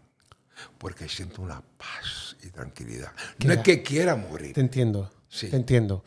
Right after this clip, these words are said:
Speaker 1: Que son,
Speaker 2: Eh,
Speaker 1: eh, eh, y no quiero que me malinterprete, porque
Speaker 2: Sí.
Speaker 1: hay gente que, "No, Tito dijo que", no, yo no quiero morir. Pero
Speaker 2: Pero
Speaker 1: sí.
Speaker 2: si me toca irme
Speaker 1: Ah,
Speaker 2: hoy,
Speaker 1: ahora,
Speaker 2: me voy
Speaker 1: porque
Speaker 2: en
Speaker 1: tengo
Speaker 2: paz.
Speaker 1: una paz increíble.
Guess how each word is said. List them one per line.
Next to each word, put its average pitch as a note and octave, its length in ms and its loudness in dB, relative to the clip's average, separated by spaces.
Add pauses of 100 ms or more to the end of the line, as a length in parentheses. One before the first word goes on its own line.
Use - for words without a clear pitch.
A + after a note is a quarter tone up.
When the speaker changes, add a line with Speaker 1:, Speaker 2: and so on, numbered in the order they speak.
Speaker 1:
Que C3+ 100 -2
son, F3 200 6
Speaker 2:
Eh, G#3 60 0 (220)
Speaker 1:
eh, C#3+ 200 8
eh, D3 160 2
y B2+ 40 4
no D3+ 160 6
quiero A3 220 12
que G3 100 8
me E3+ 80 4
malinterprete, D3+ 720 2
porque G#2+ 120 -2
Speaker 2:
Sí. B2+ 80 4
Speaker 1:
hay B2+ 80 4
gente D#3 260 2
que, D#3 100 4
"No, G#3+ 240 4
Tito G3+ 260 4
dijo G3+ 220 8
que", F3+ 120 8
no, A2+ 180 -4
yo A2+ 120 -2
no D3 140 -2
quiero C#3+ 200 -2
morir. A2+ 320 -8 (540)
Pero B2+ 280 2
Speaker 2:
Pero B2+ 140 6
Speaker 1:
sí. A#2+ 80 6
Speaker 2:
si C3 100 6
me B2+ 120 6
toca D#3 300 8
irme F3 140 12
Speaker 1:
Ah, C#3+ 600 12
Speaker 2:
hoy, F2+ 80 2
Speaker 1:
ahora, A2 180 4
Speaker 2:
me A#2+ 40 6
voy A#2+ 200 6
Speaker 1:
porque C3+ 80 6
Speaker 2:
en B2+ 60 2
Speaker 1:
tengo A2+ 180 2
Speaker 2:
paz. D#3 100 2
Speaker 1:
una C#3 220 -2 (200)
paz - 320 -6
increíble. F#2 680 -6